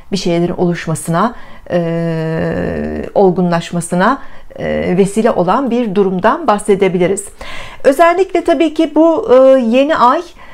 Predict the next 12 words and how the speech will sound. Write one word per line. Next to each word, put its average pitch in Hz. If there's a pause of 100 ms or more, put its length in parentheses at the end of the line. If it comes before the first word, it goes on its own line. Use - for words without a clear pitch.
(160)
sabit 349
burçlarınızın 269
son 311
derecelerini 254
daha 254
fazla 226
etkileyecek. 226
Yirmi 247
sekiz 285
derecede 202
olduğu 220
için -